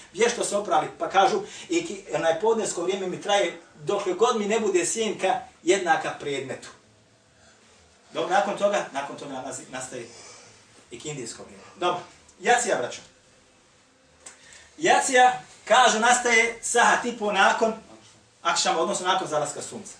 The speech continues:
Ne se. U ovih, braćo moja draga, mjesec dana prethodnih,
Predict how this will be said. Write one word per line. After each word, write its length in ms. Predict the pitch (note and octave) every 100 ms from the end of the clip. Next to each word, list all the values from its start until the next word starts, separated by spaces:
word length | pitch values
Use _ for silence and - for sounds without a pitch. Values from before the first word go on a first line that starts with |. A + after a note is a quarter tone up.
| -
Ne 160 | C3
se. 160 | - - - - - - - - - - - - - - - - -
U 100 | -
ovih, 340 | D4+ D4+ A3+
braćo 280 | B3+ D#4 A#3+
moja 200 | C#4 C4+
draga, 280 | C#4+ C4+ A#3+
mjesec 380 | C#4 B3+ A#3 G#3+
dana 280 | A#3 A3+ -
prethodnih, 520 | F#3+ F#3+ F#3 E3